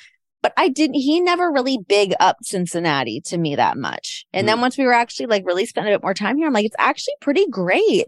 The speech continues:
Speaker 1: Like, it's, it really is a cute little town. Like, I think
Speaker 2: Yeah.
Speaker 1: it's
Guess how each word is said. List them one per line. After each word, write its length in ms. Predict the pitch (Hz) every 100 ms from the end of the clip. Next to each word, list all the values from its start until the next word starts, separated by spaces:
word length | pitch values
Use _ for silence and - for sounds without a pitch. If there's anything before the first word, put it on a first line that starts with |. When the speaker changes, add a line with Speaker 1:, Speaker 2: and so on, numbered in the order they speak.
| _ -
Speaker 1:
Like, 140 | 247
it's, 160 | 381 -
it 180 | - 370
really 420 | 269 202 277 349 -
is 240 | 202 240
a 80 | 294
cute 460 | - - 190 202
little 260 | - 185 208
town. 380 | - 233 320 269
Like, 160 | 165
I 100 | 156
think 220 | 196 220 185
Speaker 2:
Yeah. 60 |
Speaker 1:
it's 220 | - -